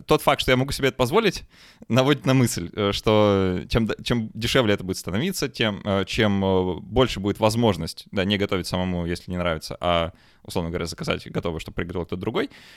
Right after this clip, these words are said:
то тем, э, меньше будет необходимость в том, что в каждом доме была кухня. С плитой,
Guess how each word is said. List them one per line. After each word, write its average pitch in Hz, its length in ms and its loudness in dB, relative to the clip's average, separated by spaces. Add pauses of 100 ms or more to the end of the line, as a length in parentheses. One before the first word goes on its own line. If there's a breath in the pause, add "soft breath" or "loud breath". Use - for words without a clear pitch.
(140)
то 135 320 4
тем, 135 540 -2 (260)
э, 113 140 2
меньше 160 320 2
будет 127 180 0
необходимость 131 460 0
в - 60 -14
том, 123 80 -2
что - 120 -6
в - 60 -12
каждом 101 280 2
доме 131 140 2
была 98 160 2
кухня. - 380 -8 (320)
С - 80 -8
плитой, 143 640 2